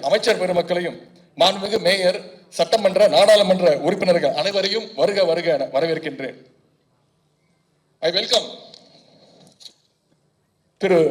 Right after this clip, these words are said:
திக்விஜய் சிங் அவர்கள், chairman, parliamentary standing committee for education. At this juncture, we thank you, sir, for consistently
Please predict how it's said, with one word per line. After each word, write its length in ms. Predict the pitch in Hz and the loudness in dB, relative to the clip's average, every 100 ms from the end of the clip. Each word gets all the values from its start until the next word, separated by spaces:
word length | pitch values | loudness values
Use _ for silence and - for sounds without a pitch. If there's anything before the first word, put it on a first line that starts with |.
| 143 | -2
திக்விஜய் 420 | 226 196 214 196 202 | -8 -8 -2 -2 -2
சிங் 200 | 156 - - _ _ _ _ _ _ _ | -8 -10 -20 _ _ _ _ _ _ _
அவர்கள், 320 | 156 185 151 123 - - _ _ _ _ - | 0 0 -2 -4 -18 -20 _ _ _ _ 0
chairman, 380 | 175 196 185 135 - - _ _ _ _ _ _ - | 2 2 0 -6 -16 -20 _ _ _ _ _ _ 0
parliamentary 560 | 180 220 214 214 202 147 | 2 2 -2 -2 -2 -6
standing 360 | - 165 202 202 | 0 0 0 -4
committee 320 | 170 175 143 - - - | -4 -4 -8 -10 -18 -2
for 140 | 170 160 | -2 -2
education. 480 | 180 208 196 180 - - - - - - - - - | -4 -2 -2 -4 -10 -16 -20 -20 -20 -20 -20 -10 0
At 100 | 170 | 4
this 140 | 233 175 | 4 4
juncture, 360 | 196 208 214 127 - - - - | 0 0 -4 -6 -16 -20 -20 -10
we 80 | 175 | -2
thank 240 | 185 208 233 | 0 0 -4
you, 100 | 220 | -10
sir, 100 | 190 170 - - - - _ | -6 -6 -10 -20 -20 -20 _
for 100 | 160 156 | 2 4
consistently 640 | 190 262 - 214 214 | 2 0 2 0 -2